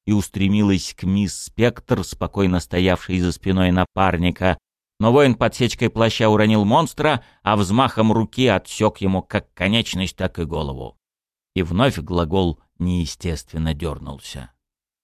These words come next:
Только тут понял, что это не проблема глагола, а дело в том, что все больше рядовых жнецов переключалось с обстрела нас на атаку рвущихся в бой критиков.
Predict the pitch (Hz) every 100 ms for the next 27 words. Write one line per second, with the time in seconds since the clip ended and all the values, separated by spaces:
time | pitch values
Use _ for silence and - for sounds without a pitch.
0 | _ - 139 156 - 165 - 131 110 85
1 | - 95 98 101 110 117 131 107 87 104
2 | 110 156 190 156 87 - _ _ _ -
3 | 92 117 113 - 147 131 - 101 - 113
4 | 104 90 123 90 - 90 92 82 92 104
5 | 78 82 85 87 - 147 202 208 - 95
6 | 87 90 - 113 104 82 - 87 - -
7 | 98 92 85 80 110 151 - - - _
8 | _ 101 98 92 - 131 - 120 95 90
9 | 107 131 - 113 - 110 92 80 98 113
10 | - - 120 143 - - - 73 65 -